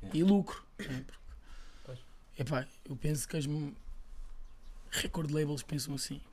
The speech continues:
Speaker 2: Estás a ver? Não sei.
Speaker 3: Sim, claro, também é um negócio.
Speaker 2: É,
Speaker 1: Sim,
Speaker 2: é
Speaker 1: sim,
Speaker 2: um
Speaker 1: sim.
Speaker 3: Tu não
Speaker 2: negócio.
Speaker 3: vais apostar no Jorge que começou a fazer música há dois dias.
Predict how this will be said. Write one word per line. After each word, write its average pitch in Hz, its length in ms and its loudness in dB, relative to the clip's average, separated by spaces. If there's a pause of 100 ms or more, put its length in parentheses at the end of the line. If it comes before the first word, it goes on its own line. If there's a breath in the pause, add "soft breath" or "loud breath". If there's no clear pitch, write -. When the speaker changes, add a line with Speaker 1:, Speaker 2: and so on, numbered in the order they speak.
(220)
Speaker 2:
Estás 131 160 -6
a - 40 -4
ver? 156 80 -4 (240)
Não 147 80 -2
sei. - 280 -8 (160)
Speaker 3:
Sim, - 160 -16
claro, 180 280 -8
também 127 220 -6
é 120 60 -6
um 120 60 -4
negócio. 139 420 -6 (120)
Speaker 2:
É, - 240 -14 (240)
Speaker 1:
Sim, 139 180 -2
Speaker 2:
é 113 60 -4
Speaker 1:
sim, 104 140 -6
Speaker 2:
um 107 60 -2
Speaker 1:
sim. 107 60 -4
Speaker 3:
Tu 143 60 -4
não 151 80 -4
Speaker 2:
negócio. 131 220 0
Speaker 3:
vais 139 200 0
apostar 147 320 -2
no 151 140 -2
Jorge 147 420 0
que - 60 -18
começou 160 280 -4
a - 20 -8
fazer 151 220 -4
música 160 380 -2
há 160 40 -2
dois 170 200 -4
dias. 160 360 -6